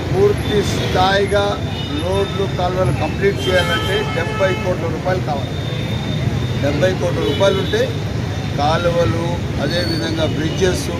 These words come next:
అదేవిధంగా రోడ్లు, ఫ్లైఓవర్లు. ఇప్పుడు సిటిఎం రోడ్డుకి ముఖ్యమంత్రి గారితో మాట్లాడి పన్నెండు కోట్లు శాంక్షన్ తీసుకున్నాం. ఎక్కడి నుంచి? టౌన్ బ్యాంక్ నుంచి ఆర్టీసీ బస్ స్టాండ్ వరకు. మధ్యలో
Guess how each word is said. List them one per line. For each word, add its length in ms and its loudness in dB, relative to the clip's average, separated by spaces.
అదేవిధంగా 640 2
రోడ్లు, 800 0
ఫ్లైఓవర్లు. 480 4
ఇప్పుడు 240 -2
సిటిఎం 460 2
రోడ్డుకి 460 0
ముఖ్యమంత్రి 540 0
గారితో 360 2
మాట్లాడి 340 0
పన్నెండు 480 0
కోట్లు 280 0
శాంక్షన్ 480 0
తీసుకున్నాం. 340 -2
ఎక్కడి 260 0
నుంచి? 440 0
టౌన్ 320 4
బ్యాంక్ 240 2
నుంచి 340 0
ఆర్టీసీ 420 2
బస్ 200 -2
స్టాండ్ 260 -4
వరకు. 300 -2
మధ్యలో 600 2